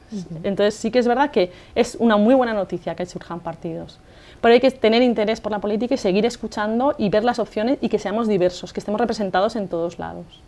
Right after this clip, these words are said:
Speaker 1: Ujú. Eh, usted encabeza la lista al Senado, eh, por la provincia de
Speaker 2: Eso es.
Speaker 1: Albacete, y el Senado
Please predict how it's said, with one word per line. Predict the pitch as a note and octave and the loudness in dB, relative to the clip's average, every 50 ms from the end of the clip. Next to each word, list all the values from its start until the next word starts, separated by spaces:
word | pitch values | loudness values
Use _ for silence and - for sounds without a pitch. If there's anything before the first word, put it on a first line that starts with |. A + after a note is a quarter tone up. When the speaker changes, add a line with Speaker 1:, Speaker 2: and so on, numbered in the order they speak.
| - - | -12 -10
Speaker 1:
Ujú. | G#3 F#3+ E3+ E3+ D#3 D#3+ - - - - - - - - - | -10 -8 -8 -10 -14 -16 -20 -20 -20 -20 -20 -20 -20 -20 -20
Eh, | - - - - | -18 -16 -12 -8
usted | - G3+ - - A3+ A3+ A3+ | -6 -6 -4 -2 -2 -2 -2
encabeza | C4 B3+ G#3 F#3+ F#3+ - F#3+ F#3 | -2 -4 -4 -6 -6 -8 -6 -6
la | F3+ F3 | -6 -6
lista | E3+ F3 E3+ - - | -6 -8 -10 -10 -10
al | E3+ | -10
Senado, | F3 - F#3 F3 F3+ F#3+ G#3 A3+ B3+ C#4+ C#4+ - - - - - - - - - - - | -10 -8 -8 -8 -6 -6 -6 -6 -6 -8 -10 -16 -20 -20 -20 -20 -14 -12 -12 -12 -10 -10
eh, | - | -10
por | - - G3+ - | -6 -6 -2 -2
la | F3+ | -2
provincia | F3 - F3+ F#3 F#3 - F#3 | -2 0 -2 -2 -2 -2 -2
de | F#3 | -2
Speaker 2:
Eso | F3+ F3+ | 0 0
es. | F3+ F3+ | 0 0
Speaker 1:
Albacete, | F3 - - E3+ - F3 | -2 -2 -6 -6 -4 -2
y | E3+ F3 | -4 -4
el | F3 E3+ | -4 -4
Senado | - F#3+ F#3+ F#3+ G3 A3 A#3+ B3 | -4 -4 -4 -2 -2 -2 -2 -2